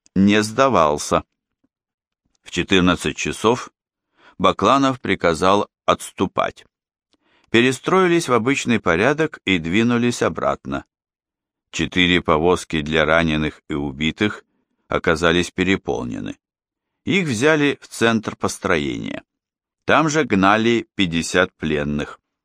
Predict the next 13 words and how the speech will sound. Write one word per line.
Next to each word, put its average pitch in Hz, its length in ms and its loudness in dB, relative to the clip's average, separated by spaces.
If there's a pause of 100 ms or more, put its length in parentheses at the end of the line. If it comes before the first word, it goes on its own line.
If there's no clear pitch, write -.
(640)
Авангард 90 640 2
составили 92 880 2 (220)
казаки 95 540 2
с - 120 -4
ротою 98 600 2
линейного 92 640 2
батальона. 73 680 -4 (960)
Местность 165 580 0
вокруг 135 460 0
Гурдали 110 760 0
открытая. 90 760 -2 (520)
Скирды, 107 800 2 (260)
стога, 95 720 0